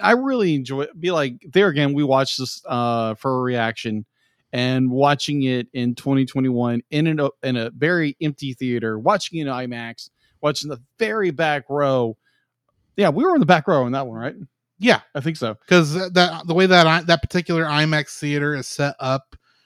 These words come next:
Speaker 2: if you really wanna get an idea as to how, uh, what's going on on screen, you've gotta be on the back row 'cause all the others are too close.
Speaker 1: Yeah, agreed.
Speaker 2: In my opinion.
Speaker 1: Yeah,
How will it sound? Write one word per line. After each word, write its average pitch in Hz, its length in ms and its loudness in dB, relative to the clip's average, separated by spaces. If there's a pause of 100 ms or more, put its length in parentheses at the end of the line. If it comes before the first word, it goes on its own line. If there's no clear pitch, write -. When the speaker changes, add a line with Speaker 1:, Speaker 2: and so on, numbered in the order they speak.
(140)
Speaker 2:
if - 120 -12
you 147 100 -2
really 151 220 4
wanna 147 240 2
get 147 180 2
an 135 140 -4
idea 135 400 2
as 123 180 -6
to 135 100 -6
how, 139 360 -2
uh, 147 120 -2
what's 135 200 0
going 135 260 -4
on 131 180 -4
on 131 220 -6
screen, 139 300 -6
you've 135 100 -4
gotta 131 220 0
be 123 100 0
on 120 200 -2
the 113 60 -4
back 110 280 -2
row 110 240 -4
'cause 110 120 -8
all 127 200 -2
the 123 80 -2
others 117 260 -4
are 110 60 -16
too - 160 -18
close. - 560 -14
Speaker 1:
Yeah, 135 240 -4
agreed. 120 360 -6
Speaker 2:
In 196 140 6
my 185 140 8
opinion. 139 420 2
Speaker 1:
Yeah, 175 220 6